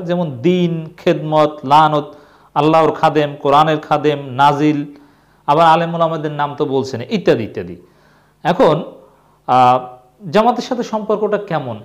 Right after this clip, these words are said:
এটা তো জামাতের লোকজনেরও, বিশেষ করে নেটিজেন যারা অনলাইন সাপোর্টার জামাত শিবিরের বা তরুণ প্রজন্মের, তাদের, আহ, মনের মধ্যে একটা প্রশ্ন যে এই ভিপি নূরের মতো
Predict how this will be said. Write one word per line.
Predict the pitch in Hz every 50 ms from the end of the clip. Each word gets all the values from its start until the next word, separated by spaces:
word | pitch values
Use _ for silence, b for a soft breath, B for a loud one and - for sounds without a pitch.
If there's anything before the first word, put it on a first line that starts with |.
| -
এটা | 147 151 190
তো | 185 - 196 190 156
জামাতের | 156 151 156 170 170 170 196 175 180 175
লোকজনেরও, | 170 160 143 175 185 208 202 208 208 196 190 165 - - - - -
বিশেষ | 135 143 156 175 170 -
করে | 190 180 170 160 135 151
নেটিজেন | 160 156 196 196 180 190 185 170 160 156 131
যারা | 139 131 120 107 110 151 196 - B B B B B B
অনলাইন | 147 143 147 156 170 170 160
সাপোর্টার | 151 - 170 175 - 185 175 156 175 147 131 123 143 151 139
জামাত | 135 131 143 143 135 - - -
শিবিরের | - 147 139 131 135 143 139 135 135
বা | 131 131
তরুণ | 123 165 170 175 175 160 -
প্রজন্মের, | 156 139 127 131 123 123 127 123 -
তাদের, | 180 190 190 214 208 214 208 214 208
আহ, | 175 156 151 143 - - - 170 147 147 143 147 139 139 143 151 147
মনের | 139 151 165 170 170
মধ্যে | 170 170 156 170
একটা | 170 160 - - 156 147 139 - B B B B B B B B B B
প্রশ্ন | - 196 190 202 190 - 160 135 113 113 117
যে | 120 139 139 131 135 B B B B B B
এই | - 143 139 127
ভিপি | 110 120 156 156 170 202 196
নূরের | 175 175 175 180 185 185 185
মতো | 180 170 160 -